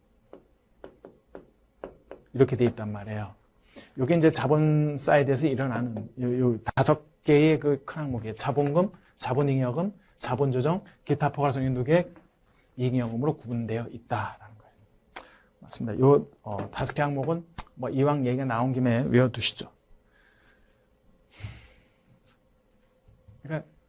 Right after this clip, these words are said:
어, 우리나라의 그 한국적 기-, 비용을 기능별 분류, 기능별과 성격별이 있습니다.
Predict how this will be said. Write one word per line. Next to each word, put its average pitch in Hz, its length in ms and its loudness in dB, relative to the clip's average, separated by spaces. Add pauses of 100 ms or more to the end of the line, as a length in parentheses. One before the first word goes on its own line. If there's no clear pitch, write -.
(180)
어, 101 380 -16 (720)
우리나라의 165 840 8
그 143 300 4
한국적 151 320 -2
기-, 151 280 4
비용을 151 500 4
기능별 160 600 8
분류, 123 340 -2 (380)
기능별과 156 960 8 (3250)
성격별이 160 600 2
있습니다. 107 340 -4